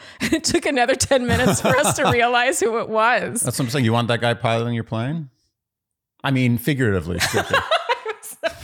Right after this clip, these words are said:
Speaker 1: confused.
Speaker 2: It's a very, it's a very Inception analogy. I'm sorry. I'm gonna let it go.
Speaker 1: I am also gonna add
Speaker 2: Yeah.
Speaker 1: that a very dear friend of mine, a friend of both of ours, went on a date with him in New York
Speaker 2: Really?
Speaker 1: before he went on the show.
Speaker 2: Oh, I know who you're talking
Speaker 1: And
Speaker 2: about.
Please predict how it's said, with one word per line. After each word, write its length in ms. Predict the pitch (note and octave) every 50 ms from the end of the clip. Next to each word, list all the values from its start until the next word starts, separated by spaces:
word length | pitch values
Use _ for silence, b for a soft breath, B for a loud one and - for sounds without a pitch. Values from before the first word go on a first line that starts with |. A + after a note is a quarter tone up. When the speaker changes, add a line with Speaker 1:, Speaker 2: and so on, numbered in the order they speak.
| - - -
Speaker 1:
confused. 540 | - D#4+ - - - - _ - - - - - - -
Speaker 2:
It's 160 | C3+ C3 -
a 40 | D3+
very, 340 | A#2+ - E3 D#3 E3 F3+ F3
it's 140 | D3+ A#2+ -
a 60 | D3
very 340 | A#2 C#3+ C#3+ C#3+ C#3+ C#3+ C#3
Inception 540 | C3+ B2 A2+ - C3 A#2+ A#2 F#2+ - - G#2+
analogy. 360 | G#2 G#2 G2 F#2+ F#2 E2 F#2
I'm 80 | F#2 F#2
sorry. 260 | - - G2+ F2+ F#2+
I'm 80 | G#2 A2
gonna 100 | A2 G#2
let 120 | G2 F#2+
it 80 | F#2 E2
go. 200 | F2 D#2+ D2 F#2 D3+
Speaker 1:
I 80 | A#3+ B3
am 180 | B3 A#3+ A#3 -
also 260 | A#3 A#3 A#3 - -
gonna 160 | A3+ A#3+ B3 C4
add 420 | G3+ D3+ D3 C3+ - - F#3 D#3+ - _
Speaker 2:
Yeah. 180 | - G#2 F#2+ C#2+ - -
Speaker 1:
that 480 | - F#3 F3 F#3+ F3+ E3+ F3 F3+ - - _ _ _ _
a 80 | - A#3
very 300 | F3 E3 F#3+ F#3 G3 G3+
dear 180 | G3+ A3 A3+ A3
friend 220 | - - G#3+ F3+ F3+
of 80 | F#3
mine, 340 | E3 D#3 D3 C#3+ F3 B3 C4+ - -
a 40 | -
friend 180 | - - G#3+ G#3+
of 80 | G3 -
both 160 | F3+ F3 F3
of 60 | E3+
ours, 480 | D3 C#3+ D3 G3+ B3+ - - - - - _ _ _ _ _ _ _ _ _ _ _ _ _ -
went 320 | G3+ G3 G3+ G#3 G#3+ G#3
on 140 | G3+ G#3 G#3+
a 40 | G#3+
date 220 | G#3 G#3 A#3 C4
with 140 | D#3 F#3+ -
him 180 | F#3+ E3+ D#3
in 80 | D#3+ D#3+
New 100 | D#3+ E3
York 420 | E3 E3+ F3 D#3 - E3+ - - -
Speaker 2:
Really? 300 | D#3+ G#3 B3 C4 G3+ -
Speaker 1:
before 300 | - A#3+ B3 C4 C4+ C4+
he 120 | C4 C4+ A#3+
went 200 | A#3 A3+ G#3+ G#3+
on 80 | G#3+ G3+
the 80 | G3+
show. 300 | G3 - - G#3+ F#3+ F#3+ - B2+ C3
Speaker 2:
Oh, 160 | C3 C3 A#2+
I 80 | A2
know 100 | G#2+ G#2+
who 60 | G#2+ G#2+
you're 80 | G2+
talking 200 | G2 G#2+ G#2 G#2+
Speaker 1:
And 260 | G#2 G#2 - - -
Speaker 2:
about. 120 | - -